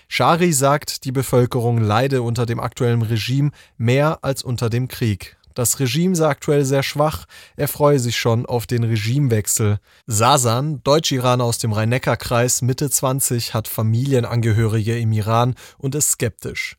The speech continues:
Er sorgt sich, dass es Trump nur um Ressourcen gehe und weniger um das iranische Volk.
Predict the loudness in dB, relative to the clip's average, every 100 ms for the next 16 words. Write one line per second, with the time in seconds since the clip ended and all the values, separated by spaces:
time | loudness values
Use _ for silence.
0 | _ -2 0 2 0 -2 -6 -4 -4 -6
1 | -4 -6 -2 0 0 -2 0 2 2 0
2 | 0 -2 0 0 0 -2 0 0 0 -2
3 | -16 -6 -4 -2 0 0 0 0 0 -2
4 | -4 -4 -4 -4 -4 -6 -2 0 0 -4